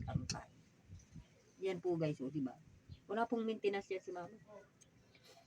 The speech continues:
Ang kailangan niya lang po talaga panggatas, pambiling gatas, at pambiling tinatinapay. Pero awa naman po ni Lord at i-,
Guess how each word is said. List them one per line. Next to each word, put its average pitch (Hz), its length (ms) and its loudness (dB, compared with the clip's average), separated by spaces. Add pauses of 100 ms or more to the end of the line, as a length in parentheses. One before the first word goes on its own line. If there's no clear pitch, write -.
(100)
Ang 175 120 -10
kailangan 196 400 8
niya 185 160 -2
lang 175 160 0
po 165 140 -6
talaga 156 480 -2 (160)
panggatas, 185 720 -6
pambiling 147 420 -4
gatas, - 520 -12 (120)
at - 160 -16
pambiling 135 720 -6
tinatinapay. 156 840 -8 (1900)
Pero 202 220 2
awa 202 240 10
naman 180 260 0
po 165 140 -2
ni 156 160 2
Lord 127 320 0
at - 160 -12
i-, 262 500 -2